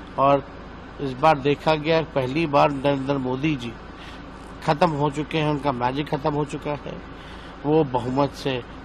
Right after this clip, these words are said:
काफ़ी दूर हैं। अब उनको जो है, बिना उनके दो बड़े जो सहयोगी हैं, बिना उनके अब सरकार चल नहीं सकती है।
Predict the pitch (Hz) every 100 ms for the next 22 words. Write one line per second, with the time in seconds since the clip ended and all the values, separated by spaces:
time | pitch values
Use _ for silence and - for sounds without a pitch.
0 | - 120 - 123 110 135 175 151 156 170
1 | 175 190 - - - - 143 143 - -
2 | 156 156 - - 175 180 170 147 - -
3 | - 143 160 156 151 123 135 165 160 151
4 | 143 175 143 123 - - - - - -
5 | 160 165 147 160 151 156 - 123 139 135
6 | 160 139 131 123 139 147 143 139 - 143
7 | 113 - - - - 131 - 143 127 147
8 | 135 - 160 180 190 185 180 - - 175
9 | 147 160